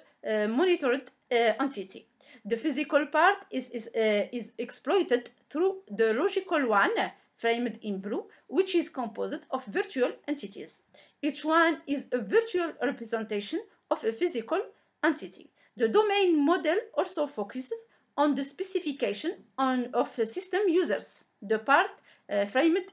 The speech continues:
in yellow. A user may be human user or a digital artifact. Example, software agent. The user part exploits the physical part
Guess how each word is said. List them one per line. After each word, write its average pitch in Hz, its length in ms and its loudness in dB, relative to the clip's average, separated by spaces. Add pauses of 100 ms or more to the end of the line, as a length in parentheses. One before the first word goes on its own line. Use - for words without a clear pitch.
in 285 160 0
yellow. 285 340 -2 (460)
A 269 60 4
user 381 480 6
may 330 200 4
be 247 180 -2
human 233 400 -2 (120)
user 247 320 0 (220)
or 330 220 2
a 262 80 2
digital 311 420 -2 (120)
artifact. 339 520 -6 (160)
Example, 214 540 -4
software 247 540 -2 (120)
agent. 214 420 -6 (360)
The 214 160 -2
user 415 320 6
part 247 300 2 (180)
exploits 262 720 -4 (200)
the 208 100 -2
physical 359 680 4 (540)
part 220 420 6